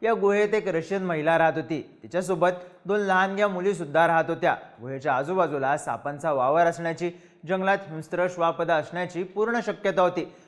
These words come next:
पण तरीही ही महिला इथं राहत होती, तेही आपल्या लहान मुलींसोबत. पण ही रशियन महिला या गुहेत आली कशी आणि कशासाठी? या गुहेत पोलिसांना नेमकं काय सापडलं आणि रशियन महिलेमुळे कुठले प्रश्न उपस्थित झाले आहेत? सगळी स्टोरी जाणून घेऊयात या व्हिडिओमधून.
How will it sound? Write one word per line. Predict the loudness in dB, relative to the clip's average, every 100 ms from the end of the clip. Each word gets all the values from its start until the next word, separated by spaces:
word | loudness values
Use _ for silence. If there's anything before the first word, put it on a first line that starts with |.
| _
पण | -6 -2 0
तरीही | 2 2 -2
ही | -2 -2
महिला | -4 -4 2 2
इथं | 2 2
राहत | 4 4
होती, | 0 -4 -8 -10 -4
तेही | 0 2 0 -6 -6
आपल्या | -4 2 4
लहान | 4 2 2
मुलींसोबत. | 0 -2 -2 -2 -2 -2 -4 -18 _ -4
पण | 2
ही |
रशियन | 2 2 0 -2
महिला | 0 0 2 4
या | 2
गुहेत | 0 -2 -4 -4
आली | -2 2
कशी | 0 -2 -8 -8 -10
आणि | -6
कशासाठी? | -4 -2 0 0 0 -2 -2 -16 -10
या |
गुहेत | -8 -4 -2 -2 -4
पोलिसांना | -4 -2 -2 -2 -4
नेमकं | -4 -8 -6
काय | -2 2 2
सापडलं | 0 -2 0 0 -2 -8 -14
आणि | -4 0
रशियन | 0 0 -2
महिलेमुळे | -2 -2 0 0 0 -2 -2
कुठले | -4 -2 -2
प्रश्न | -2 -8 -6
उपस्थित | -4 -4 -4 -6
झाले | -6 -2 2
आहेत? | 4 2 -2 -16 _
सगळी | -8 -6 -4
स्टोरी | -4 -4 -2
जाणून | -2 -2 0
घेऊयात | 2 4 2 0 -14 -4
या |
व्हिडिओमधून. | -2 0 0 0 -4 -6